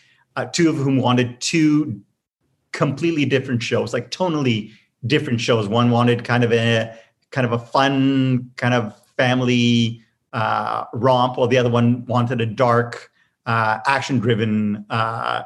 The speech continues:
series. And, uh, and they would never get on the same page. And we just kind of found ourselves trying to, uh, you know, in my, in, in, in my case, trying to do the very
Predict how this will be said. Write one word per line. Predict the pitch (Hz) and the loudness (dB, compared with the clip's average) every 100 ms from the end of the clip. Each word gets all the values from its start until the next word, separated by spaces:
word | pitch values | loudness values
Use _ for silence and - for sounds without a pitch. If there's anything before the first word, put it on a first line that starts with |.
| - | -10
series. | - 131 127 107 101 - _ _ _ _ _ | -2 2 2 0 -4 -8 _ _ _ _ _
And, | 131 127 127 120 | 2 2 4 2
uh, | 131 127 131 127 127 - _ _ _ _ _ - | 4 4 2 0 -2 -10 _ _ _ _ _ -8
and | 151 | 0
they | 151 | 2
would | 156 | 2
never | 185 180 | 0 0
get | 135 147 - | 0 0 -2
on | 139 | -2
the | 135 | -2
same | 127 127 120 | 0 -2 -2
page. | 185 151 110 101 | -2 -2 -2 -4
And | - 127 123 123 127 151 | 0 2 4 4 2 -2
we | |
just | 123 127 | -6 -4
kind | 143 | -4
of | 123 - - _ | -6 -10 -20 _
found | - 127 127 131 123 | -2 0 0 0 0
ourselves | 123 127 123 135 120 120 120 - _ _ _ | -2 -2 -2 2 2 2 -2 -8 _ _ _
trying | - - 127 127 131 127 | -6 0 4 4 2 0
to, | 120 139 123 120 120 120 117 117 - _ _ _ | -2 0 2 4 4 2 0 -6 -20 _ _ _
uh, | 123 120 117 64 - _ _ _ _ _ _ - | -2 0 -2 -6 -8 _ _ _ _ _ _ -8
you | 151 | 0
know, | 127 | 0
in | 123 135 | 2 0
my, | 139 143 | 2 2
in, | 143 139 143 | 0 -2 -4
in, | 139 135 131 135 | -2 0 -2 -2
in | 127 | 0
my | 135 135 | 2 0
case, | 131 117 | 0 -2
trying | 135 127 | -2 -2
to | |
do | 117 | 0
the | 120 | 0
very | 120 123 120 | 2 2 0